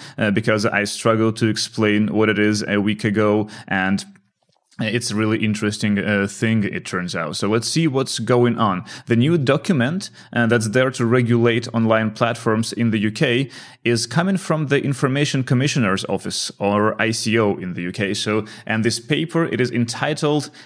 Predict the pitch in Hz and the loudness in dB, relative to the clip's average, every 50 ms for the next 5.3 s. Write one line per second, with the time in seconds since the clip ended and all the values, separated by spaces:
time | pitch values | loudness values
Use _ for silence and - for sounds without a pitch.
0 | - _ _ - 165 190 196 - - 143 135 - - 156 147 139 - 147 135 127 | -20 _ _ -2 0 0 0 0 -2 -4 -6 -4 -2 -2 -2 0 0 -2 0 0
1 | 123 117 104 113 113 110 143 147 127 107 104 104 104 - - - 104 - - - | 0 0 0 0 0 2 2 2 2 2 2 0 0 -2 -4 -6 -6 -6 -2 0
2 | 151 165 175 170 - 127 123 - - - 135 135 139 - - 151 151 - - - | 2 2 2 2 0 -4 -6 -6 -2 -2 -2 -2 0 -2 -4 -4 -4 -4 -8 -4
3 | - 117 110 - 110 113 117 113 113 110 107 107 110 - 113 110 107 87 80 - | -2 -2 0 0 0 2 2 2 2 2 0 -2 -2 0 0 2 2 0 -2 -6
4 | - - - - - - - - _ - - - - _ - 123 135 131 147 135 | -8 -8 -10 -10 -12 -14 -16 -16 _ -20 -20 -20 -12 _ 0 2 2 4 4 4
5 | 156 185 180 170 175 - | 4 4 4 4 2 2